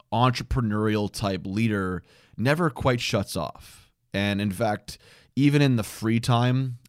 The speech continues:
often the struggle is distraction. Struggle is, it's the imbalance of trying to be present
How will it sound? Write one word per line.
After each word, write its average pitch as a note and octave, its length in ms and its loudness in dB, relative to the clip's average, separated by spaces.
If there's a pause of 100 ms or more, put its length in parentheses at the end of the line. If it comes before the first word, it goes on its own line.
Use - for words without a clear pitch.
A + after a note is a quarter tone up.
(140)
often A#2 420 2
the F#2+ 80 -2
struggle A#2+ 540 -2
is E2+ 440 -10
distraction. - 800 -4
Struggle C3 500 -2
is, F#2 360 -4 (380)
it's G#2 160 -4
the - 220 -6
imbalance G#2+ 840 0
of F2+ 480 -4 (280)
trying A#2+ 600 0
to B2 140 -4
be G#2+ 200 -2
present G2 680 -2